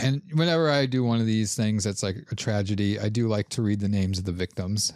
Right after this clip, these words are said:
So I'm going to read the names and ages of the twelve victims that were taken too soon away from this life at that movie theater. So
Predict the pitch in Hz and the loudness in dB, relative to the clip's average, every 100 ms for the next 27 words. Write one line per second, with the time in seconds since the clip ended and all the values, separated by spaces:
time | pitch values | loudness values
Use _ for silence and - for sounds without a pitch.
0 | 95 - 104 117 131 139 143 127 156 135 | -6 -4 -2 0 0 0 0 0 0 2
1 | 139 139 127 117 147 160 165 147 131 120 | 0 0 0 2 2 2 2 0 -2 0
2 | 120 110 104 95 92 104 92 87 87 - | 0 0 -2 -2 -2 -2 -2 -2 -6 -4
3 | 82 87 - - - - _ 101 87 - | -4 -4 -6 -8 -18 -20 _ -4 -2 -2
4 | 107 95 90 95 - _ _ 190 180 180 | -2 0 0 -4 -8 _ _ -4 -2 -2
5 | 160 151 135 _ - 185 160 143 123 117 | -2 -4 -6 _ -4 -2 0 0 0 0
6 | 123 - _ 110 110 104 104 110 101 98 | -2 -4 _ -2 0 0 0 0 0 0
7 | 98 85 90 - - - 98 92 92 90 | 0 -2 -4 -8 -20 -6 -6 -2 -2 -4
8 | - 98 85 85 90 82 85 87 - - | -2 -4 -2 -4 -4 -4 -4 -8 -14 -20
9 | _ - 110 101 | _ -2 0 0